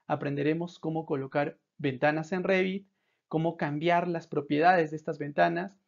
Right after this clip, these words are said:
o cómo insertar nuevos tipos de ventanas para nuestro proyecto de Revit.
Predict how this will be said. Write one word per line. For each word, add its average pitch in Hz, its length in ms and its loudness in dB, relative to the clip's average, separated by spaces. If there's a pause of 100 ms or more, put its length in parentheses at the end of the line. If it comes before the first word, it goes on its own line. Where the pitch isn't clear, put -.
(140)
o 151 120 2
cómo 175 360 -2 (260)
insertar 175 720 0
nuevos 208 420 0
tipos 185 340 -4
de 160 120 2
ventanas 170 640 -2 (300)
para 190 260 4
nuestro 160 440 -4
proyecto 143 680 -4
de 139 320 -8 (100)
Revit. 127 340 -4